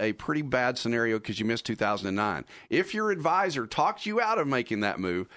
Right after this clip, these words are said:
helped you make a rational decision, as Landon has told us, that has totally changed, uh, your retirement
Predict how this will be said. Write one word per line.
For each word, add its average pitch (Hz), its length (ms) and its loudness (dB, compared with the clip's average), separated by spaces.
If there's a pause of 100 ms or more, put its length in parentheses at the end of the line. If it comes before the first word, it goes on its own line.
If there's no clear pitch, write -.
helped 180 300 2
you 196 80 0
make 226 260 2
a 143 80 2
rational 131 560 2
decision, 127 460 0
as 104 120 -2
Landon 151 380 0
has 101 140 -4
told 107 260 2
us, 104 160 -2 (320)
that 175 260 4
has 135 280 0
totally 208 480 0
changed, 127 680 0 (260)
uh, 110 220 2
your 139 380 0
retirement 131 480 2